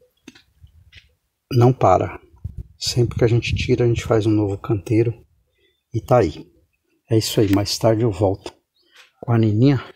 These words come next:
pra gente mandar os abraços pra vocês, ok, meu povo? Pois é, pessoal, hora do abraço.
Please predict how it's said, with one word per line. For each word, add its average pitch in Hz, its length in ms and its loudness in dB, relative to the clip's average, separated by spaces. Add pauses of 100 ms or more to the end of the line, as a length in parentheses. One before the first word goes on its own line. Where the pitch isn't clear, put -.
(440)
pra 117 200 -2
gente 110 320 -2
mandar 110 260 2
os 104 160 -2
abraços 101 560 -2
pra - 180 -4
vocês, 101 520 -6
ok, 107 320 -2
meu 127 120 2
povo? - 320 -6 (2250)
Pois 120 220 0
é, 165 100 6
pessoal, 175 460 2 (640)
hora 139 200 4
do 120 120 0
abraço. 120 480 2